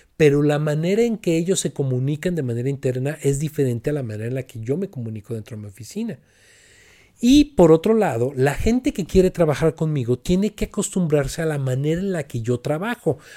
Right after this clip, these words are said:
a los departamentos que yo tengo, a los, a los, eh, eh, secciones que existen, al tipo de formas en las que yo entrego y recibo los archivos o cosas por el estilo. Eso es, eh, eso es al final de cuentas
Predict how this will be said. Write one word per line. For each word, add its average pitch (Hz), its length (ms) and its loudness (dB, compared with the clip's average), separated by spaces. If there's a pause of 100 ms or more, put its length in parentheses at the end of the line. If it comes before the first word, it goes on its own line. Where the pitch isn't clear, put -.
a 123 140 0
los 117 160 0
departamentos 120 720 0
que - 140 -4
yo 208 120 -2
tengo, 180 580 -2
a 120 160 -8
los, 110 520 -4
a 113 100 -10
los, 110 380 -8
eh, 107 400 -8 (880)
eh, 131 760 -12
secciones 175 640 0
que - 120 -8
existen, 170 640 -2
al 120 180 -2
tipo 160 280 0
de 175 80 4
formas 156 460 2
en 131 80 -2
las 117 120 -4
que 117 160 -6
yo 131 280 2 (320)
entrego 156 600 0
y 143 40 4
recibo 123 440 0
los 120 180 0
archivos 165 720 -2
o 131 60 -10
cosas 123 200 -4
por 170 140 -4
el 185 80 -2
estilo. 151 460 0 (540)
Eso 175 560 -4
es, 147 560 2 (100)
eh, 117 920 -6
eso 131 220 -2
es 160 140 -4
al 170 60 -6
final 165 260 -4
de 165 120 -4
cuentas 151 560 -2